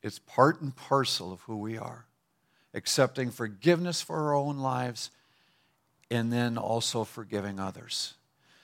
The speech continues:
I want to do just a few more verses and then I'll close. Um, there is a corporate sense of this that works within our midst.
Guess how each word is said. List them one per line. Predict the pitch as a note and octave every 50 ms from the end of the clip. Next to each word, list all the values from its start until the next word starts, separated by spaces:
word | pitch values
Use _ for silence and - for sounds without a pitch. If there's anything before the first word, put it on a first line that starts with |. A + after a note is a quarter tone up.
| _ _ _ _ -
I | D#3 D3+
want | E3 G3 G3+ G3
to | F3+
do | E3+ E3 D3
just | B2+ E3+ E3+ -
a | - C#3+
few | - - - E3+
more | D#3+ E3 D#3+ D3
verses | A#2 C3 B2+ B2 A#2 - C3 A#2 G#2 A#2
and | A2
then | A2 A2+
I'll | A2 A2 A2
close. | - - A2+ F2+ F2 E2 - - - _ _ _ _ _ - - - _ _
Um, | - - C#3+ C#3 C3+ B2+ B2 C3 - _ _ _ _ _ _ _ _
there | - C#3 E3 F#3 G3+ G#3
is | G#3+ F#3+ E3
a | G3
corporate | - - - - - - G3+ A3+ A#3+ A3+ - A3+ G#3+ E3+ -
sense | - - - - D#3+ D#3 D3 C#3 B2 - -
of | A2+ G2+ F#2+
this | A2 F#2 F2 - - - - - - - _ _ _ _ _ _ _ _ _ _ _
that | C#3+ D3+ D3 C#3+
works | C#3+ D3 D#3 E3 D#3 - - -
within | D3+ C#3+ C3 D#3+ E3 E3
our | E3+ D#3+ D#3
midst. | C#3 B2 A#2+ A#2 A2+ - - - - - -